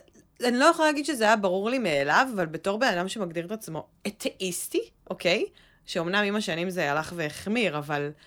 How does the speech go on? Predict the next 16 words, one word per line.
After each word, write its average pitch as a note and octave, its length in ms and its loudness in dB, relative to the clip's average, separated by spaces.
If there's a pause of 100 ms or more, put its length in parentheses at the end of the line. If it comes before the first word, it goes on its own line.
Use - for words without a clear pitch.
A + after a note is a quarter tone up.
(420)
כשבאתי F3+ 420 2
להתחתן, C4 580 -2
הסיבה G3 540 2
הדי D#3 640 -2
יח-, - 200 -6 (280)
יחידה F3+ 720 0
שעשיתי F3 500 -8
את G3 60 -4
זה, E3 80 -6
חוץ F3 200 -8
מהעובדה F3 260 -6
שזה D#3+ 340 -6
סוג E3 200 -12
של E3+ 140 -12
סטטוס D#3 400 -10
קוו, G#3 380 -8